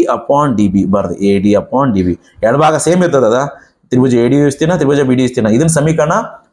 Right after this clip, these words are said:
ಒಂದ್ ಅಂತ ಕರೀರಿ. ಇನ್ನು ಅದೇ ತರ ಇನ್ನು ಸಮೀಕರಣ, ಇನ್ನು ಈ ಕಡೆ ಎ ಬಿ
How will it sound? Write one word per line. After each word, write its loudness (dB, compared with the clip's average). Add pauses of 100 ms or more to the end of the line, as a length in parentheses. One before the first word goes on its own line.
(160)
ಒಂದ್ 0
ಅಂತ -2 (100)
ಕರೀರಿ. 0 (720)
ಇನ್ನು 2 (100)
ಅದೇ 2 (100)
ತರ 0 (600)
ಇನ್ನು 0
ಸಮೀಕರಣ, 0 (260)
ಇನ್ನು 0 (360)
ಈ -2
ಕಡೆ 2 (600)
ಎ 4 (160)
ಬಿ 2